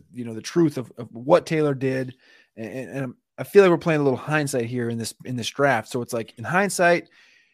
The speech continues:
you know Taylor's healthy, you know the workload that Taylor should be getting, but in hindsight also, you still had to worry about that injury with Barkley. So that, I think that is what would have negated me from going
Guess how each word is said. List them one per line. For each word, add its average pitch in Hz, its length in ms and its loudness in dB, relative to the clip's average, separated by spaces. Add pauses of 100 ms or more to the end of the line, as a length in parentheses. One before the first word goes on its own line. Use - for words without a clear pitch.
(160)
you 147 180 2
know 160 200 6
Taylor's 160 360 2
healthy, 139 260 0
you 131 160 -2
know 147 140 2
the 147 80 2
workload 143 260 0
that 131 140 0
Taylor 135 220 0
should 127 220 -6
be 127 60 -6
getting, 120 360 -6
but 113 140 -8
in 113 80 -6
hindsight 139 320 -4
also, 127 240 -2
you 113 140 -8
still 139 240 -4
had 123 200 0
to 120 60 -4
worry 120 200 0
about 110 240 -6
that 110 180 -4
injury 123 320 -4
with 107 180 -8
Barkley. 113 380 -4
So 113 140 -8
that, 117 100 -4
I 120 60 -2
think 113 240 -8
that 127 320 0
is 110 120 -10
what 113 220 -2
would 113 120 -4
have 110 80 -4
negated 110 360 -4
me 101 100 -8
from 131 260 -2
going 107 340 -4